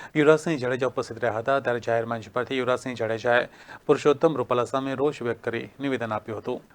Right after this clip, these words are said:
રાજકોટથી ભાજપના ઉમેદવાર પુરુષોત્તમ રૂપાલાને લઈને હાલ વિરોધનો વંટોળ જોવા મળી રહ્યો છે. પુરુષોત્તમ રૂપાલાએ પોતાના ચૂંટણી પ્રચાર દરમિયાન રાજકોટ ખાતે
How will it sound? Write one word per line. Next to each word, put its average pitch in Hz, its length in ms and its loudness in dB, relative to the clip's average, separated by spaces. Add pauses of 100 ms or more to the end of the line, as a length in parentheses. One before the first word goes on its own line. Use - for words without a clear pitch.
રાજકોટથી 151 480 10
ભાજપના 127 440 4
ઉમેદવાર 127 360 6
પુરુષોત્તમ 127 480 0
રૂપાલાને 117 520 4
લઈને 117 360 0
હાલ 113 260 2
વિરોધનો 123 420 0
વંટોળ 120 380 2
જોવા 117 180 2
મળી 110 180 -2
રહ્યો 110 160 0
છે. 120 200 -4 (580)
પુરુષોત્તમ 147 480 10
રૂપાલાએ 139 380 10
પોતાના 139 340 6
ચૂંટણી 135 260 2
પ્રચાર 117 320 2
દરમિયાન 123 380 0
રાજકોટ 113 360 4
ખાતે 117 420 4